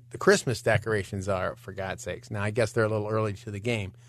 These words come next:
But there are things we wanna kinda start looking at right now. What do I mean by that? Roth conversions. I also wanna talk to you about employer plans. A couple things I didn't mention last week, which were about after-tax four oh one K,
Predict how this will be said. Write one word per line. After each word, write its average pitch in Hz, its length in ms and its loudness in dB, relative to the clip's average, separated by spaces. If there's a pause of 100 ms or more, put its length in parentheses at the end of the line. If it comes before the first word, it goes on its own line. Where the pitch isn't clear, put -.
(420)
But 123 140 2
there 175 100 12
are 214 120 10
things 165 240 6
we 147 100 6
wanna 131 260 6
kinda 127 240 2
start 120 320 6
looking 120 340 0
at 104 200 -2
right 104 200 -2
now. 104 220 -2
What 113 120 2
do 120 100 6
I 117 100 6
mean 113 240 2
by 95 180 0
that? 90 240 -6
Roth 110 340 6
conversions. 110 680 0
I 107 120 2
also 117 240 0
wanna 110 220 2
talk 104 260 0
to - 60 -10
you 110 40 -6
about 101 180 2
employer 107 440 2
plans. 101 360 -6
A 107 40 -4
couple 151 300 4
things 123 300 4
I 117 80 6
didn't 113 300 2
mention 110 320 -2
last 110 340 -2
week, 104 200 -8 (560)
which 117 180 0
were 120 60 8
about 113 220 6
after-tax 127 680 4
four 123 220 4
oh 120 40 6
one 120 200 2
K, - 160 -8